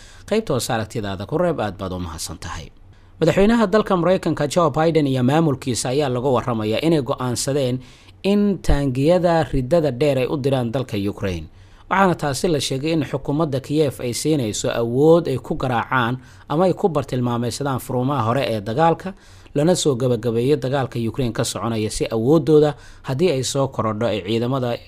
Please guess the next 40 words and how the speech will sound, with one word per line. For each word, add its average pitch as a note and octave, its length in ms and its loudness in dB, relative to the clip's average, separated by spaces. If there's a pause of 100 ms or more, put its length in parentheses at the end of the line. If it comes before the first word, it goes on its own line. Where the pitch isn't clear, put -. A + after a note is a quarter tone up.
(140)
Ruushka B2 340 0
gebi G#2+ 240 -2
ahaanba A2 240 -2
isaga A2 260 -4
baxaan G2+ 320 -4
magaalooyin F#2+ 540 -4
dhowr E2+ 200 -4
ah. F2 80 -14 (420)
Saraakiil E3+ 400 0
sare G3 240 2
oo D#3+ 80 4
ka F#3 100 -2
tirsan D#3 320 -4
sirdoonka C#3 480 -2
dowladda C3 460 0
Ukraine C3 280 -2
ayaa B2+ 200 0
sidaasi A#2+ 400 -4
laga A2+ 240 -2
soo G#2 160 -4
xigtay, F#3 380 -4 (300)
waxaana F3 280 0
ay F3+ 160 0
ku - 100 -2
hanjameen D#3+ 400 4
saraakiishu E3+ 680 -2 (320)
haddii C3 320 2
gantaaladan D#3 640 0
ay C3 160 -4
helaan C#3 320 0
inay E3 160 2
bartilmaameysan A#2 880 -2
doonaan A#2 400 -4
gudaha C#3+ 480 0
ama B2 260 -2
gunta D3+ 380 0
hoose A2 400 -2
ee A2+ 60 -2
dalka G2+ 260 -6
Ruushka. E2+ 400 -10